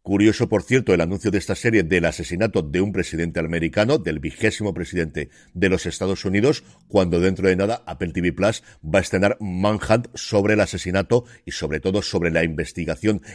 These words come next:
y la captura de los asesinos posteriormente de Abraham Lincoln. Por su parte, Movistar Plus ha anunciado que ya ha comenzado el rodaje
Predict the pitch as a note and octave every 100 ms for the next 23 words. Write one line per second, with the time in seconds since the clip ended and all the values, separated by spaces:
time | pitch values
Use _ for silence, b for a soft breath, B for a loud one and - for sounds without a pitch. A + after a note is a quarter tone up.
0 | - F#2 E2+ E2+ D2 - A2+ G2+ F2+ E2+
1 | E2+ F2 G2 E2 - D#2+ - E2+ F2 F#2+
2 | - A#2 - F2+ D#2 F#2 F2+ F#2 D#2+ D2+
3 | C#2+ C#2+ C#2 - A#1+ - _ - B2 B2+
4 | D3+ - F3+ C#3 A2+ G#2 - C#3 C#3+ D3
5 | - C3 C3+ C3 C3 A#2+ A2+ F#2 F2 G#2
6 | G2 B2 D3 D3+ C3 - E2 E2 D#2+ F#2+
7 | B2 G2 D2+